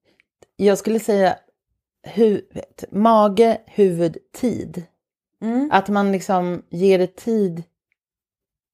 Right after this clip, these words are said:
Speaker 1: Och det är ju kanske det som är, eh, lite s-, den där lite problemet, att man inte tar sig tid att lyssna på vad kroppen säger.
Speaker 2: Mm.
Speaker 1: "Hallå, jag är faktiskt, idag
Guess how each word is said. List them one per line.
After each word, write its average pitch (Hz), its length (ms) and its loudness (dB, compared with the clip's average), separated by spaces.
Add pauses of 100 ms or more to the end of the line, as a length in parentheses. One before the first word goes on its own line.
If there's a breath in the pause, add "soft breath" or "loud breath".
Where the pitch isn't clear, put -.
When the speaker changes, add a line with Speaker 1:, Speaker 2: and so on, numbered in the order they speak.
(440)
Speaker 1:
Och 185 120 0
det 196 60 4
är 202 260 4
ju 170 80 -4 (260)
kanske 196 280 -4
det 196 180 2
som 196 180 -6
är, 156 240 -4 (200)
eh, - 200 -6
lite 160 300 -2
s-, - 180 -6
den 156 200 -4
där 151 240 0
lite 151 240 -4
problemet, 160 560 -2
att - 180 -6
man 151 180 -2
inte 151 360 -4 (260)
tar 160 180 2
sig 156 180 0
tid 170 640 0
att - 200 -6
lyssna 180 460 -2
på - 320 0 (580)
vad 160 160 0
kroppen 160 320 -2
säger. 185 320 0 (200)
Speaker 2:
Mm. 233 420 -4 (280)
Speaker 1:
"Hallå, 165 440 2 (320)
jag 196 300 4
är 185 40 2
faktiskt, - 400 -10
idag 226 600 4